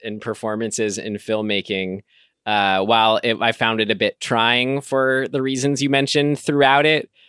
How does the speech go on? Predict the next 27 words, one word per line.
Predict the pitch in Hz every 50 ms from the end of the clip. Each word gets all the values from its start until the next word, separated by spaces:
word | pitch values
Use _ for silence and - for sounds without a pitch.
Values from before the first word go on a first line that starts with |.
| _ _ -
by | 117 117 113
the | 113 117 - 113
end, | 113 117 117 117 117 117 117 110 123 - -
it's, | 110 101 - - - -
uh, | - 104 104 98 95 95 - - _ -
absolutely | 107 107 104 - - 113 110 95 92 107 95
something | - 104 98 92 - 104 98 98 98 95 95 101 101 _ _ _ _ -
I'm, | 95 95 92 92 92
am | 90 92 92 - -
happy | - 107 104 101 - 110 98
to | 90 - 107
have | 104 98 95 90 98 - -
absorbed, | 104 98 95 95 92 101 101 104 107 113 123 135 131 131 - _ _ _ - - _ _ _ _ _ -
uh, | 110 107 101 98 95 95 95 - -
especially | 104 - - - 113 107 98 - 110 104 92
since | - 101 95 -
I | 104 98
loved | 98 95 95 92 95 90 87 - - - - _ _ _ _
Gretel | - 107 101 101 98 98
and | 92 92
Hansel | 95 92 95 92 - 110 101
so | - - 120 113
much. | 110 110 110 110 - -
It | 101 87 -
is | - 95 90
just | 95 90 85 -
neat | 95 92 90 90 92 90 90